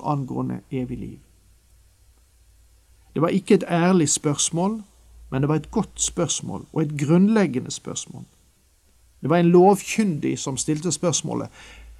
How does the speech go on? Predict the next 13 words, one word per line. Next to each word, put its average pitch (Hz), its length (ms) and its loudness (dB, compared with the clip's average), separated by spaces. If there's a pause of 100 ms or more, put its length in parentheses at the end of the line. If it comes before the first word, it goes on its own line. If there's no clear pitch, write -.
(240)
men 143 140 2
han 151 140 4
var - 80 2
ikke 196 300 2
advokat 175 840 2
i 165 80 2
vår 170 300 8
betydning 151 560 -2
av - 160 -6
ordet. 139 360 -4
Han 147 160 -2
tolket 175 520 0
Moseloven, 139 800 0